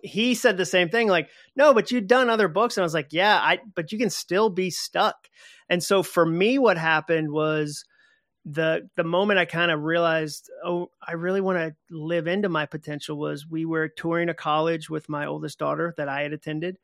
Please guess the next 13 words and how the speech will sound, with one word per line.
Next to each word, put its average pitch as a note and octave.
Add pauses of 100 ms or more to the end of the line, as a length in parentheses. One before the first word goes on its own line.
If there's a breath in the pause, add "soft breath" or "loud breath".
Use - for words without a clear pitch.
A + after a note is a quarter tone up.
(380 soft breath)
and D3
my D#3
wife D3+
attended D#3 (100)
the D#3+
same D#3
college, E3
and D#3+
we D#3
were D#3
s-, -
sitting F3+
there, D#3